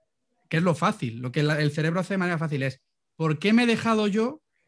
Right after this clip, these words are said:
hacerme así por esta persona? Cuando cambias la pregunta y la formulas de siempre,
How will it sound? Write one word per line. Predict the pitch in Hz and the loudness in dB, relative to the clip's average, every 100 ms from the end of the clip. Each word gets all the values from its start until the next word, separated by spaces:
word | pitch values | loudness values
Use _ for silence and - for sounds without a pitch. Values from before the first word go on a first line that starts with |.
| - | -8
hacerme | 151 - 190 202 | -6 -2 0 2
así | 170 185 185 | 2 0 -2
por | 139 | -2
esta | 139 139 135 | -4 -6 -6
persona? | 135 - 120 110 - _ _ _ _ _ _ _ _ _ _ - | -8 -6 -6 -6 -10 _ _ _ _ _ _ _ _ _ _ -2
Cuando | 160 170 175 175 - | 2 6 4 2 0
cambias | 196 226 240 226 | 4 4 4 2
la | 220 202 | -2 -2
pregunta | 202 170 147 120 120 117 _ _ _ _ _ _ _ | -2 0 0 -2 -6 -12 _ _ _ _ _ _ _
y | 156 | -6
la | 160 | -6
formulas | 160 160 180 214 190 | 0 2 2 2 0
de | 190 | -2
siempre, | 160 135 131 127 131 | 0 0 -2 -6 -6